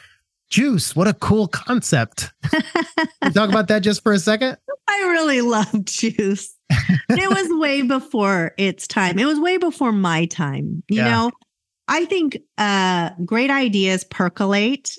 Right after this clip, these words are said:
Speaker 2: and they're there and they'll rear their head again when, um, when the time is right. But Juice was truly the beta for this. I, I, I saw the idea and opportunity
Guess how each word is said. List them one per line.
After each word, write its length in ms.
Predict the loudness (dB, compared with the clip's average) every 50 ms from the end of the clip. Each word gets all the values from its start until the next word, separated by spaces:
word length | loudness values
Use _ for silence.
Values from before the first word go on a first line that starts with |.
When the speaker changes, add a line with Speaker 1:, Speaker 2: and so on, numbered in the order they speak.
| _ _ -2
Speaker 2:
and 520 | 0 2 2 2 2 2 2 2 2 0 0 -2 -2 0
they're 460 | 0 2 2 2 2 2 2 0 0 -2
there 720 | -2 -2 -2 0 0 0 2 2 2 2 2 2 2 2 0 0 0
and 200 | -2 0 0 0
they'll 240 | 0 0 0 0 0
rear 300 | 0 0 0 0 0 0
their 200 | 0 0 2 0
head 540 | 0 0 0 0 0 2 2 0 0 -2 -4 -6 _ _ _ _ _ -2
again 680 | -2 0 0 0 0 0 0 0 0 0 -2 -2 -4 -8 _ _
when, 640 | -8 -4 -2 0 2 2 2 2 2 2 2 0 -2 -4 -4
um, 280 | -2 -2 -2 -2 -2
when 160 | -2 0 0 0
the 80 | 0
time 260 | 0 0 0 2 2 2
is 140 | 0 0 0
right. 260 | 2 2 0 0 -2
But 140 | -2 -2 -2
Juice 380 | -2 -2 -2 -2 -2 -4 -4
was 400 | -2 0 0 0 0 -2 -4 -8 -14 -20 -20 -20 -20 _ _ _ _ _ _ _ _ _
truly 400 | -6 -4 -2 0 0 0 0 0 0
the 100 | 0 0
beta 320 | 0 0 0 0 0 0
for 200 | 0 0 0 0
this. 260 | 2 0 0 0 -2 -2
I, 420 | 0 0 2 2 0 0 -2 -4 -8 -14 -6 -4
I, 240 | -2 0 0 0 0
I 320 | 0 0 0 0 0 0 -4 -6
saw 560 | -10 -10 -10 -8 -4 -2 -2 0 0 0 0
the 280 | 0 0 0 -2 -2 -6 _ _ -2 0
idea 460 | 0 0 0 -2 -2 0 0 0 0
and 120 | 0 0
opportunity 960 | 0 0 -2 -2 -4 -6 -4 -2 -2 0 0 0 0 0 0 0 -2 -4 -6